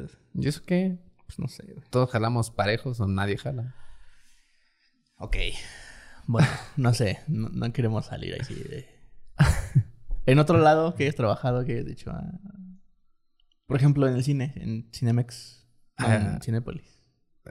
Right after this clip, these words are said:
Speaker 1: Es que también hay... También hay cada... o sea, a pesar de que todos trabajamos para atender al cliente y que vea su peli-, su película y la disfrute, también la gente
Speaker 2: Pero
Speaker 1: trabaja por sus propios
Speaker 2: ¿no tenían como un equipo así como
Speaker 1: Sí, pues,
Speaker 2: la
Speaker 1: o
Speaker 2: cuadrilla A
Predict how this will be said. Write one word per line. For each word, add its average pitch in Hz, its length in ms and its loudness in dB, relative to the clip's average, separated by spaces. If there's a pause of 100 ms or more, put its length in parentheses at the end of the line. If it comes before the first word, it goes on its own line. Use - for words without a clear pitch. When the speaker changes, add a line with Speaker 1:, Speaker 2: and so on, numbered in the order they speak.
(100)
Speaker 1:
Es 127 140 -2
que 120 120 -2
también 104 400 2
hay... 98 1300 -2
También 101 340 0
hay 101 120 -2
cada... - 580 -2 (140)
o 117 160 4
sea, 117 260 8
a 101 80 0
pesar 123 300 2
de 135 100 0
que 110 80 -4
todos 117 240 2
trabajamos 104 460 4
para 95 140 6
atender 98 260 2
al 101 120 2
cliente 101 380 0
y 90 60 -2
que 87 120 -8
vea 87 120 -4
su - 140 -10
peli-, 95 280 -6 (400)
su - 220 -2
película 98 420 2
y 98 40 0
la 92 80 0
disfrute, - 600 -6 (380)
también 101 300 4
la 95 100 0
gente 92 720 0 (240)
Speaker 2:
Pero 117 140 4
Speaker 1:
trabaja 101 400 2
por 101 120 -4
sus - 160 -6
propios - 880 -4
Speaker 2:
¿no - 160 6
tenían 165 300 0
como 147 180 -2
un 135 80 -2
equipo 131 360 -6
así 123 420 -8
como - 500 -12
Speaker 1:
Sí, 151 260 2
pues, 117 200 2
Speaker 2:
la 104 220 8
Speaker 1:
o 104 40 -2
Speaker 2:
cuadrilla 135 480 4
A - 460 8